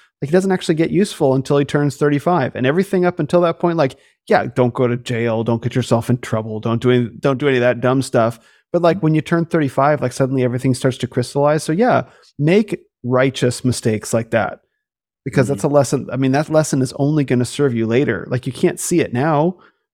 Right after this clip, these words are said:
Speaker 1: but as I've, as I've said on previous podcasts, like, one of the lessons that I learned is that life experience takes fifteen years to metabolize. And so, like, a, a significant
Speaker 2: Wow.
Speaker 1: life experience won't actually reveal the fullness of its meaning until fifteen years a-,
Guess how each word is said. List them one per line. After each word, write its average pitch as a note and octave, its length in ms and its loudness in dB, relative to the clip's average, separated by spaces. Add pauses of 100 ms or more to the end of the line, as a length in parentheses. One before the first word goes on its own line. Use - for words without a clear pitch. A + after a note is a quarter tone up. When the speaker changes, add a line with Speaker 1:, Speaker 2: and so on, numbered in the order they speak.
Speaker 1:
but C#3 280 2
as C3 160 4
I've, B2+ 280 0
as B2+ 220 2
I've A#2 140 2
said A#2 220 0
on A#2+ 120 -2
previous A2+ 360 0
podcasts, A#2 680 -2 (300)
like, A#2 80 -6
one C3+ 140 2
of C3+ 40 -2
the B2+ 60 -2
lessons B2+ 400 2
that A#2+ 80 0
I B2 80 2
learned C3+ 300 -2
is A2+ 80 -4
that A#2+ 260 0
life C#3 240 2
experience C3+ 500 -2
takes - 260 -2
fifteen C3 460 -2
years A#2 340 -2
to - 80 -4
metabolize. C3+ 840 -2 (720)
And A#2+ 120 0
so, A#2 180 2
like, A2+ 220 0
a, A#2 120 2
a B2 120 -2
significant B2+ 600 0
Speaker 2:
Wow. B2 60 0
Speaker 1:
life B2 180 0
experience B2 600 -4 (400)
won't B2 420 2
actually B2 340 -4
reveal A#2+ 760 0
the A#2+ 80 -4
fullness C3 560 0
of A#2 120 0
its - 160 -8
meaning A#2+ 380 2
until A#2 260 -2
fifteen A2+ 400 -4
years G#2 260 -2
a-, - 140 -10